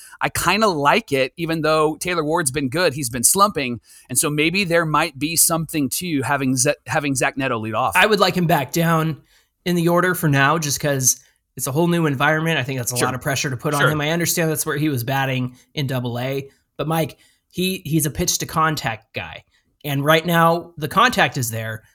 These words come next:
Speaker 2: but they're not landing for hits. And so I think you go back to your Taylor Ward leading off for now. Mike, it feels like this team had a stern talking to between
Speaker 1: <laughs> Yeah.
Speaker 2: Sunday and Monday,
Speaker 1: Yeah.
Speaker 2: because you said it, Zach Neto went first to third.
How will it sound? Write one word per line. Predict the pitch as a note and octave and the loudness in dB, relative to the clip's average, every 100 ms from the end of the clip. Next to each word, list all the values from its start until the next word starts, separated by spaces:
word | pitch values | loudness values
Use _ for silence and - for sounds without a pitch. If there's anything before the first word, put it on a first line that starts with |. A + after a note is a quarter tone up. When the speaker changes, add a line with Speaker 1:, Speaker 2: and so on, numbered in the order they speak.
| _ | _
Speaker 2:
but | D#3 | -2
they're | D#3 | 2
not | F3 F3+ | 4 2
landing | F3 E3+ D#3+ | 0 -2 -2
for | C3+ A#2 | -6 -8
hits. | - C#3 G#2 - | -4 -4 -2 -2
And | B2+ B2+ | 2 2
so | |
I | C3 | 2
think | C#3 D3+ | 0 0
you | C#3+ | 2
go | D#3+ | 2
back | D3 C#3+ - | 2 -2 -2
to | - C#3+ | -4 -4
your | C#3 A#2+ A#2+ _ _ - | -4 -6 -8 _ _ -4
Taylor | E3 D3 C3+ | -2 0 -2
Ward | C#3 C3+ C3 | -2 -2 -2
leading | C#3+ B2+ A#2+ | -2 -4 -4
off | B2 - | -6 -6
for | B2+ | -8
now. | A#2 A2+ A#2+ C#3+ _ _ _ - | -8 -8 -8 -10 _ _ _ 2
Mike, | D4+ A#3 | 4 4
it | - | -2
feels | D#4 D4+ | 0 0
like | C4 | 0
this | A3 - | 0 0
team | A#3 | 0
had | G3 D#3 | 2 2
a | |
stern | - - G#3 A3 | 0 2 2 0
talking | - G3 F#3 D#3+ B2+ | 2 4 4 0 -2
to | C3 A#2 G#2 - _ _ _ _ | -2 -4 -8 -18 _ _ _ _
between | E3+ E3 F3 D#3+ D3+ C#3 E3+ | -2 2 4 4 2 2 0
Speaker 1:
<laughs> | - | 0
Yeah. | - - | -2 2
Speaker 2:
Sunday | D#3+ F3 D#3+ D#3 C#3+ | 4 6 6 2 2
and | C#3 | 0
Monday, | C#3 B2+ G#2 G#2 B2+ | 0 -2 -4 -6 2
Speaker 1:
Yeah. | D3+ E3+ | 4 6
Speaker 2:
because | E3+ E3 - - _ _ _ - | 4 6 4 2 _ _ _ -8
you | D#3 G#3+ | -2 0
said | - G#3+ | 4 4
it, | C#3+ D3 _ _ _ | 2 -4 _ _ _
Zach | D#3 F#3+ G3 | 0 2 2
Neto | F3+ F3+ F#3 - _ _ D#3+ | 2 2 0 -6 _ _ -6
went | F3 | -4
first | - - F#3+ - | -4 0 2 2
to | F3 | -2
third. | F3 F3 F3+ F3 - | 2 4 4 0 -6